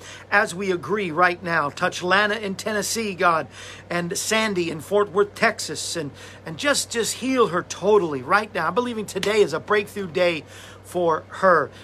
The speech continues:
Leon is better today, but finish touching him, God. Thank you, God, that he is here with us and that Charlene and Leon are strong in the things of the Lord. Be with our friends J-,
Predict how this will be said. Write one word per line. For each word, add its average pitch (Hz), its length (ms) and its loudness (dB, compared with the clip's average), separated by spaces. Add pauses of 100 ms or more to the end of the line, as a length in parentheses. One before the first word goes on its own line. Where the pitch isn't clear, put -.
Leon 208 440 4
is 160 120 -4
better 214 300 2
today, 185 380 0
but 160 160 -2
finish 381 640 -2
touching 196 400 -2
him, 262 340 -4
God. 156 320 4 (400)
Thank 240 380 0
you, 196 80 -6
God, 156 340 2
that 147 160 -4
he 196 220 -4
is 156 140 -2
here 254 300 -2
with 226 260 -4
us 208 440 -2 (320)
and 156 160 -4
that 147 80 -6
Charlene 208 920 2
and 147 200 -6
Leon 185 500 2
are 139 100 -10
strong 190 600 2 (340)
in 170 120 -4
the 156 80 -2
things 190 380 -2
of 170 80 0
the 165 100 2
Lord. 156 400 0
Be 180 100 -2
with 180 140 2
our 175 100 4
friends 185 340 -4
J-, 190 400 -2